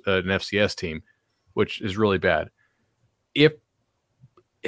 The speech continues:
look, if Coastal hits explosive plays, I think they'll, they'll win this thing. If they don't, if they're, like, kinda methodical like they normally are,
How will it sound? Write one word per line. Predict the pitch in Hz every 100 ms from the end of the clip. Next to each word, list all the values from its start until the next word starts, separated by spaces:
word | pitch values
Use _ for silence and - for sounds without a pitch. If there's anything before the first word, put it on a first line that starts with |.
| - - -
look, | 165 -
if | 139
Coastal | - 175 180 190
hits | 143 147 -
explosive | 107 139 131 - 95 -
plays, | 196 175 101 98 - - _ _ _ _ _ _ _ _ -
I | 107
think | 143 127
they'll, | 123 107 104 -
they'll | 104 98
win | 123 165
this | 98 -
thing. | 92
If | 95
they | - 110
don't, | - 151 147
if | 117
they're, | 120 120
like, | 113
kinda | 127 117
methodical | 104 123 120 120 117
like | 113
they | 110
normally | 113 113 107 113
are, | 135 147 139 139 135